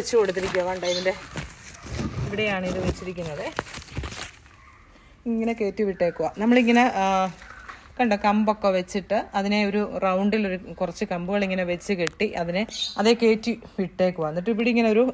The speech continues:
ഇത് സപ്പോർട്ട് പോലെ കൊടുത്തതാണ്. അപ്പോൾ അവിടെ വന്നിട്ട് പിന്നെ ഇവിടെ നമ്മൾ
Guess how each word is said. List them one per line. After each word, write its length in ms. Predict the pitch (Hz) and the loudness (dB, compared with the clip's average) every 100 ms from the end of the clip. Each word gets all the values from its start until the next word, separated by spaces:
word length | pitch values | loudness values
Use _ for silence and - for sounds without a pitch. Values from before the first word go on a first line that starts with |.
| 196 | -2
ഇത് 80 | 185 | -2
സപ്പോർട്ട് 320 | 202 190 196 226 202 | 0 2 2 4 4
പോലെ 180 | 185 175 | 2 2
കൊടുത്തതാണ്. 460 | 170 - 151 - - - - - - | -2 -2 -4 -6 -12 -20 -20 -20 -2
അപ്പോൾ 140 | 233 226 | 2 4
അവിടെ 220 | 214 262 254 - 214 | 4 2 2 -2 0
വന്നിട്ട് 320 | 208 196 208 | 2 0 0
പിന്നെ 180 | 247 247 254 | 4 4 6
ഇവിടെ 160 | 269 277 - - - - | 4 4 -2 -18 -14 0
നമ്മൾ 160 | 240 | 4